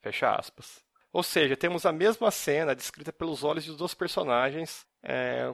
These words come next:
com opiniões e informações próprias que a outra desconhece. Mas o ponto de vista não é misturado. Ó, uma hora a gente vê, é, o que sente e pensa Maria, e outra hora a gente vê o que sente Paula, com uma clara quebra de ponto de vista no meio do bloco.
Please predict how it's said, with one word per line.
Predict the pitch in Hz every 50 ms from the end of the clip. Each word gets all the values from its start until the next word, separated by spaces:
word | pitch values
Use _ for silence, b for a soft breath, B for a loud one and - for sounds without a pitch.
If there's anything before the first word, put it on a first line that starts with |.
| - _
com | - 156 156 156
opiniões | 151 151 - 175 165 151 147 156 180 185 180
e | 185
informações | - 190 170 147 151 - 170 156 -
próprias | - _ - 139 139 147 - - 175 -
que | - -
a |
outra | 165 151 156 - 170
desconhece. | - - - - - 156 120 110 - - - - - _ _
Mas | - 127 127
o | 147
ponto | 147 - - 170 160
de | -
vista | 156 156 160 -
não | 185 185 175
é | 180
misturado. | 185 175 - - 156 131 113 101 92 92 101 107 107 113 -
Ó, | - 117 120
uma | 117 117 131 139 135
hora | 135 151 151
a | 160
gente | 160 - - -
vê, | 139 131 135 135 123 113 104 - _
é, | - 127 120 117 113 117
o | 117 120
que | - - -
sente | - - - 135 127 127 - -
e | 131
pensa | _ - 123 123 113 - 131
Maria, | 131 127 131 135 147 165 180
e | 196
outra | 202 196 - 202 185
hora | 175 175
a | 185
gente | 196 196 - -
vê | 185
o | 185
que | 185 -
sente | - 196 180 - -
Paula, | _ - 147 127 139 156 170 196 202 _ _
com | - 175
uma | 175 180 185 180 175 165
clara | - _ - 180 185 202 226
quebra | - - - 175 156 160 160 165 180 180 190 196 - _
de | - 123
ponto | 127 _ - - 156 - -
de | 151
vista | 143 123 127 131 143 151 - -
no | 170 175
meio | 170 160 151 151
do | 156 170
bloco. | 160 143 117 104 107 _ - -